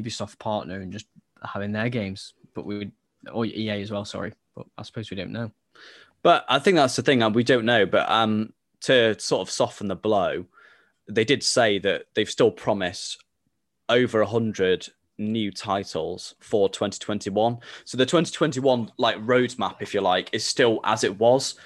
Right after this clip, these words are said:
Speaker 2: So nothing has changed for this year.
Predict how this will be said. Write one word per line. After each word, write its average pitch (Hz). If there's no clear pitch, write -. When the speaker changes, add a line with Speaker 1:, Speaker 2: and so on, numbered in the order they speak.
Speaker 2:
So 120
nothing 143
has 120
changed 110
for -
this 113
year. 90